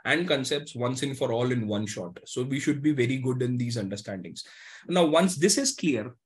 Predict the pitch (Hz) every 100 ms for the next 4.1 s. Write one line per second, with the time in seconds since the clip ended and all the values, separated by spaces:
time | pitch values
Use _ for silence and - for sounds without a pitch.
0 | _ _ _ _ _ - 147 - - 151
1 | 165 226 277 - 240 - 208 202 233 -
2 | 175 190 214 220 - 156 156 147 110 127
3 | 156 170 175 180 190 185 143 127 107 113
4 | 135